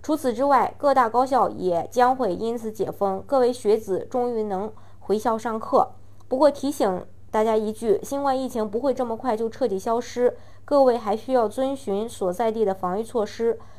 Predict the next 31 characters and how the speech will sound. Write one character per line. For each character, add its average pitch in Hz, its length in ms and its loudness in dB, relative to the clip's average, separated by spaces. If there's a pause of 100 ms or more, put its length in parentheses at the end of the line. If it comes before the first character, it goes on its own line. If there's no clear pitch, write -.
种 277 240 2
种 269 80 2
的 226 80 2
好 196 220 0
消 262 180 2
息 302 160 -2
证 202 200 -2
明， 180 320 -4
疫 233 120 -6
情 214 280 -4
正 226 120 -6
在 196 140 -4
逐 196 160 -4
渐 214 160 -2
好 185 240 0
转， 196 260 0
相 240 220 -6
信 233 160 -6
很 175 180 -8
快 214 300 -2 (320)
加 262 140 2
拿 285 120 2
大 254 240 0
的 185 120 2
海 170 260 -8
外 190 140 0
移 196 180 -6
民 214 180 -4
申 240 220 -8
请 208 160 -8
人 175 260 -6